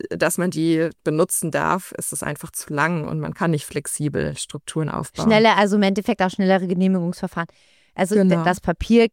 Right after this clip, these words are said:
Speaker 2: dass Papier gefährlich ist, wundert mich, weil manchmal habe ich auch schon Papier gegessen, weil ich nicht wollte,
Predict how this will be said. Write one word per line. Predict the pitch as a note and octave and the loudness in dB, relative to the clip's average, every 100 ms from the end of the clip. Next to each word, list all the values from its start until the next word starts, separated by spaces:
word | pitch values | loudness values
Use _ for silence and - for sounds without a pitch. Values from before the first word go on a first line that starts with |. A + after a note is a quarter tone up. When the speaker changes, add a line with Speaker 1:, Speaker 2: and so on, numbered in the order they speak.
| - | 0
Speaker 2:
dass | F3 | -4
Papier | - E3+ - G3 | -2 -4 -2 -2
gefährlich | F3 E3+ F#3 F3 A3 B3+ | -4 -4 0 2 0 0
ist, | C4+ D4+ G#3 | -2 -2 -6
wundert | F3+ G#3+ A#3+ | -2 0 0
mich, | A#3+ D4 - | -2 -4 0
weil | F#3+ | 0
manchmal | E3 G3 A#3+ A#3 A3+ | 2 -2 -2 -2 0
habe | G3+ | 0
ich | - | -2
auch | G3+ | -6
schon | - G3 | -6 -8
Papier | - F#3 _ _ - G#3+ A3 G#3 | -8 -10 _ _ -4 2 2 2
gegessen, | G3 E3+ G3 - G#3 B3 G#4 _ _ _ _ _ - | -2 2 2 2 0 0 -4 _ _ _ _ _ -4
weil | F#3 | -2
ich | G3+ | 0
nicht | G#3+ - | -2 0
wollte, | G#3+ A#3 - A#3 | 4 4 4 2